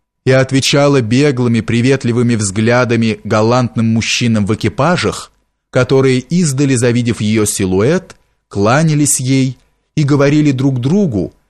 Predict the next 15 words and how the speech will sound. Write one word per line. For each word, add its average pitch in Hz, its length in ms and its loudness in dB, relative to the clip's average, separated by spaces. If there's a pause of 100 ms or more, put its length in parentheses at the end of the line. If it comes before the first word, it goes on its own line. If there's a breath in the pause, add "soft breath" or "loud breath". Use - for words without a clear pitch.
(140)
что - 260 -4
другой 123 400 2
такой 117 280 0
шикарной 107 560 -2
женщины 117 880 -4
нет. 101 500 -4 (1200)
Но 147 240 2
простота 151 880 -2 (160 soft breath)
уступала 135 640 0
в 110 60 -4
моем 127 260 0
сознании 123 720 0
место 120 380 -2
помпезной 113 600 0
пышности 98 840 -4